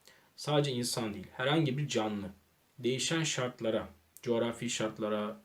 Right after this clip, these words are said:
veya farklı, e, şartlara, toplumun kendisine diyebiliriz veya, e, gidişata diyebiliriz. Adapte olamazsa yok olur. Dolayısıyla, e, adaptasyon çok önemli. Özellikle bu pandemi döneminde adaptasyonun ne kadar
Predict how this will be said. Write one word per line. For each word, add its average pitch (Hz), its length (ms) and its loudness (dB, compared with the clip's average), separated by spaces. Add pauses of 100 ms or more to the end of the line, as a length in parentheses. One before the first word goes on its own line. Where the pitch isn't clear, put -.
veya 104 240 -4
farklı, 135 640 -2
e, 104 520 -6
şartlara, 95 500 -8
toplumun 113 520 -6
kendisine 101 720 -6 (240)
diyebiliriz 92 680 -8 (320)
veya, 101 380 -6 (440)
e, 95 60 -10
gidişata 110 800 -2 (140)
diyebiliriz. 87 580 -12 (460)
Adapte 135 440 -2
olamazsa 135 720 -2 (140)
yok 107 200 -4
olur. - 340 -14 (400)
Dolayısıyla, 143 720 -2
e, 107 100 -6
adaptasyon 127 680 -4
çok 135 220 -6
önemli. 87 400 -10
Özellikle 139 440 -2
bu - 120 -2
pandemi 123 380 -2
döneminde 98 360 -2
adaptasyonun 123 640 -6
ne 127 60 -6
kadar 123 220 -2